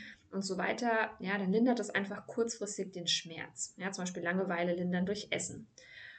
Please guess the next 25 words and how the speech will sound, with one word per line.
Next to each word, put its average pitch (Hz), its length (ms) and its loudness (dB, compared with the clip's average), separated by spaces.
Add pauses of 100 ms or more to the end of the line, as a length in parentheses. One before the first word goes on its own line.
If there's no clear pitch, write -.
(340)
Und 196 220 4
wir 208 100 2
bleiben 226 280 8
dann 220 160 10
lieber 247 260 8
in 202 100 2
einem 185 180 4
sicheren 254 460 6
Job, 208 260 4
der 202 160 0
uns - 240 -2
langweilt, 196 960 2 (640)
weil 269 160 6
wir 247 120 8
zum 214 160 0
Beispiel 202 360 2
kurz-, 262 340 4 (120)
weil 196 140 2
wir 202 60 4
zum 214 120 0
Beispiel 202 260 2
kurzfristig 226 640 2
finanzielle 214 480 0
Unsicherheit 185 760 4
hätten, 151 280 -8